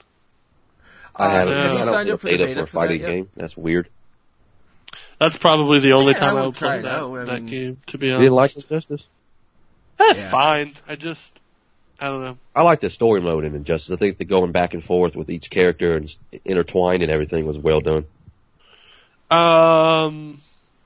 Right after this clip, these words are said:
Speaker 3: never mind. We've gone on long enough.
Speaker 1: Rocket League.
Speaker 3: I was gonna, I was gonna ask what you
Speaker 2: Yeah,
Speaker 3: guys
Speaker 2: fair enough. Yep.
Speaker 3: thought about Switch and if you have any intentions to buy
Speaker 1: I,
Speaker 3: one, but
Speaker 1: I'll go ahead and say it real fast.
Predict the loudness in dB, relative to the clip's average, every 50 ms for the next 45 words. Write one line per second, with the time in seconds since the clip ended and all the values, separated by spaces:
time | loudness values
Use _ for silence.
0 | _ _ _ _ _ _ _ _ _ _ _ _ _ _ _ -4 -4 -4 -4 -4
1 | -8 -6 -6 -6 -6 -6 -8 -8 -8 -8 -10 -10 -12 -14 -14 -16 -18 -18 -18 -20
2 | -20 -20 -20 _ _ _ _ _ _ _ _ _ _ _ -18 -18 -16 -18 -20 _
3 | _ _ _ _ -20 _ -20 -16 -16 -16 -16 -16 -8 _ 0 0 2 2 0 -2
4 | -2 -2 -4 -6 _ _ _ _ _ -20 -20 _ _ _ _ _ 2 2 2 2
5 | 0 0 -2 0 0 -2 -2 -2 0 -2 -2 -2 -2 -6 -6 -4 -2 -2 -4 -4
6 | -6 -10 _ -14 -14 -14 -12 -10 -8 -8 -8 -10 -12 -16 -20 -20 -20 _ _ _
7 | -10 -8 -8 -8 -8 -10 -12 _ _ _ -12 -12 -12 -12 _ _ -6 -6 -6 -6
8 | -8 -12 -12 -14 -20 -14 -12 -12 -12 -12 -12 -14 -14 -12 -12 -12 -14 -10 -10 -8
9 | -8 -8 -6 -4 -6 -4 -4 -6 -8 -8 -10 -10 -12 -14 -14 -14 -18 -18 -18 -18
10 | -16 -10 -6 -2 2 4 6 6 6 6 6 6 4 2 -2 _ _ _ -10 -10
11 | -10 -10 -14 _ -2 2 4 4 4 4 4 2 2 2 0 -4 -2 -2 -2 -2
12 | 0 -2 -6 -4 -2 -2 0 0 0 -2 -4 -8